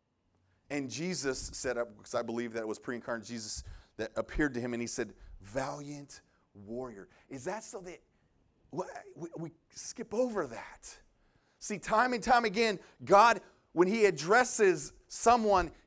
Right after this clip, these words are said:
in Scripture, he speaks early and often to their identity first. He wants them to understand, "This is how I see you.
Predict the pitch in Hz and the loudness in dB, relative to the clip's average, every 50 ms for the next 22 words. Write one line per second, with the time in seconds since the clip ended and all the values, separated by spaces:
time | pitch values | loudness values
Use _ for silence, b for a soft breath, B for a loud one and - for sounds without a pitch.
0 | b - 180 180 156 - - - - - 254 - 165 - - - 175 156 143 131 | b -2 -2 0 0 0 -2 -2 2 4 4 4 4 2 -4 -2 0 0 0 -2
1 | - b b b b b b - 196 190 - - - - - - 254 240 214 160 | -4 b b b b b b -4 -4 -4 -2 -4 -4 -6 -4 -2 -2 -2 -2 -2
2 | - - - _ - - 220 233 247 247 254 254 233 214 190 185 190 180 208 214 | -6 -8 -10 _ 2 6 6 8 8 6 4 2 0 0 -4 -4 -2 0 2 2
3 | 202 190 - - 180 165 147 - 185 165 165 160 151 143 143 135 127 131 196 220 | 2 2 0 -4 -6 -6 -4 -4 -2 2 2 4 4 2 2 0 -2 -4 -2 -2
4 | 208 175 139 110 87 90 - - - - 220 214 175 135 - - - - - - | -2 -4 -6 -8 -12 -16 -20 -12 -8 -6 -6 -4 -4 -6 -6 -8 -12 -12 -14 -18
5 | _ _ _ _ _ _ _ b b b b b b b b b 202 214 190 180 | _ _ _ _ _ _ _ b b b b b b b b b -4 -4 -2 0
6 | 226 262 269 269 - - - 240 220 175 208 208 190 202 196 180 170 - - - | 2 2 2 0 -2 -4 -2 -2 -2 0 0 0 0 0 -2 -2 -2 -4 -4 -4
7 | - - - 240 220 190 175 165 - B B B B 160 226 277 269 - 262 226 | -4 -2 -2 -2 -2 -2 -4 -6 -8 B B B B 0 0 0 0 -2 -4 -6
8 | 185 - 196 202 190 180 170 170 156 - - - 262 247 214 180 175 170 156 | -6 -4 -2 -2 0 0 0 -2 -4 -6 -8 -6 -6 -6 -6 -6 -6 -8 -8